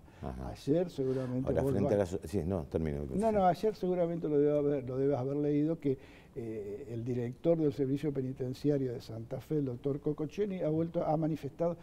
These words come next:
Speaker 2: cómo se ha revertido en la cárcel la proporción de gente encerrada condenada y gente en prisión preventiva.
Speaker 1: Ujú.
Speaker 2: Anteriormente las cárceles estaban llenas de personas que no en-, estaban condenadas, sino meramente en prisión preventiva.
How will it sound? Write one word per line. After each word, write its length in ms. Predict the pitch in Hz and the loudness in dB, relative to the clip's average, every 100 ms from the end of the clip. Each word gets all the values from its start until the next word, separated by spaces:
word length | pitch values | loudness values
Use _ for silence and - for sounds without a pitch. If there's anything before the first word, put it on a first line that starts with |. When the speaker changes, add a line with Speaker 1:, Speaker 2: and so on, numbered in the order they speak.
| - - - | -14 -20 -2
Speaker 2:
cómo 220 | 185 175 | 0 0
se 120 | - | 0
ha 60 | 185 | 2
revertido 840 | 151 139 131 131 143 139 220 208 | 6 8 10 8 6 0 2 6
en 100 | 160 | 8
la 120 | 139 139 | 6 4
cárcel 640 | - 151 135 131 160 175 - - - | 2 0 0 -2 -2 -2 -6 -18 -2
la 160 | 131 | 2
proporción 960 | 127 143 135 147 143 143 160 135 117 120 | 2 4 2 2 -2 2 4 4 2 -2
de 120 | 131 | 0
gente 320 | - 196 202 | 0 0 2
encerrada 500 | 185 - 151 165 156 143 | 2 2 0 4 4 2
condenada 800 | 139 131 127 131 170 202 233 254 | 2 4 4 4 4 4 0 -2
y 120 | 147 131 | -4 -2
gente 280 | 147 139 | 2 2
en 60 | 139 | 0
prisión 280 | 127 - 123 | -6 -6 -6
preventiva. 580 | 127 110 123 190 135 104 | -4 -4 -2 0 0 0
Speaker 1:
Ujú. 400 | - 73 76 65 - - - 135 | -6 -6 -4 -6 -10 -20 -4 2
Speaker 2:
Anteriormente 760 | 131 160 170 208 214 220 196 | 4 6 8 8 8 2 0
las 120 | 165 151 | 0 0
cárceles 380 | 208 208 196 | -2 -2 -2
estaban 380 | 151 147 170 160 | -2 0 0 0
llenas 320 | 147 165 170 | -2 -4 -2
de 80 | 147 | -2
personas 460 | 143 131 - 165 147 | -2 -6 -4 -4 0
que 160 | 143 | 2
no 240 | 135 147 180 | 4 4 4
en-, 160 | 196 | 0
estaban 340 | 160 160 170 165 | -2 0 0 0
condenadas, 520 | 147 135 139 170 175 | 2 2 2 0 -2
sino 200 | 156 147 | 0 2
meramente 440 | 151 151 160 165 | 4 4 2 -2
en 40 | 170 | -6
prisión 320 | 165 - 165 | -6 -4 -4
preventiva. 800 | 156 160 147 131 139 123 113 | 0 0 2 0 0 -2 -2